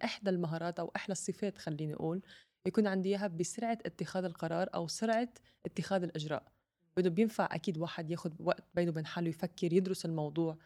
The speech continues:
بياخد هالخطوة، بتقدم فيها، بستثمر أو أيا كان، عقارات، تدريب، تسويق، أيا كان. بس قد إيه بالنسبة لإلي كإيمان، يعني أنت وقتها جيتي،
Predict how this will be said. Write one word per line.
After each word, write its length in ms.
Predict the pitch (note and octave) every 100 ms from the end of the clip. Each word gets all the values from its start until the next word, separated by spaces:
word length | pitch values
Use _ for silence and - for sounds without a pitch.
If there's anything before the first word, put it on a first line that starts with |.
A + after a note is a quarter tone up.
| - _ _
بياخد 280 | F3 E3+ D#3+
هالخطوة، 460 | E3+ - E3+ E3+
بتقدم 400 | D#3 D#3+ E3+ D#3+
فيها، 300 | D#3 - E3
بستثمر 640 | D#3+ E3+ - E3+ - E3 - -
أو 140 | A3+
أيا 120 | A3+ G3+
كان، 240 | F#3+ E3
عقارات، 560 | C#3 - E3 F#3+ F#3+ F#3
تدريب، 340 | D3+ F#3 F#3+
تسويق، 300 | F3+ G3 G3
أيا 200 | E3+ D#3 D#3+
كان. 180 | D3 - - _ _ _ _ -
بس 140 | F3+
قد 220 | - F3 B3
إيه 60 |
بالنسبة 360 | B3 G#3 G#3 F#3
لإلي 220 | - F#3
كإيمان، 640 | - F3 F3 F3+ E3+ D#3+ - -
يعني 160 | E3
أنت 180 | G3+ G3
وقتها 280 | F3+ - F3+
جيتي، 520 | D#3+ G#3+ A3 F3 D#3+